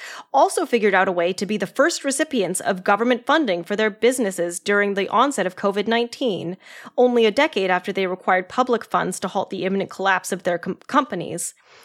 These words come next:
Authentic capitalism is a system designed to reward competition and merit.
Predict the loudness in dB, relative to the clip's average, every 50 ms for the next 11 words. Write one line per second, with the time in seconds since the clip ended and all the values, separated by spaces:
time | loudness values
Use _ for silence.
0 | _ _ _ 2 2 2 4 4 2 2 4 2 0 -2 -2 -4 -2 0 0 0
1 | 0 -2 0 0 0 0 0 0 -2 -2 -4 -6 -6 -4 -2 0 0 0 0 0
2 | -2 -2 -2 -2 0 2 2 2 2 0 -2 -6 -8 -6 -6 -4 -4 -4 -4 -6
3 | -4 0 2 4 4 4 2 0 -2 -2 -2 -2 -2 -6 -6 -6 -4 -4 -4 -4
4 | -4 -4 -4 -2 -2 0 0 0 0 -2 -4 -8 -12